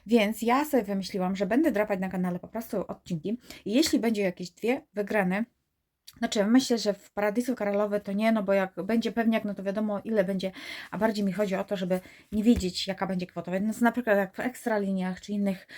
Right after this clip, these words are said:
takich zdrapkach, gdzie jeszcze nie wiemy, co tam jest do wygrania, pojawi się jakaś wygrana,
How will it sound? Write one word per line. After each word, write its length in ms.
takich 180
zdrapkach, 400
gdzie 200
jeszcze 260
nie 120
wiemy, 320
co 100
tam 180
jest 120
do 80
wygrania, 420
pojawi 280
się 120
jakaś 220
wygrana, 400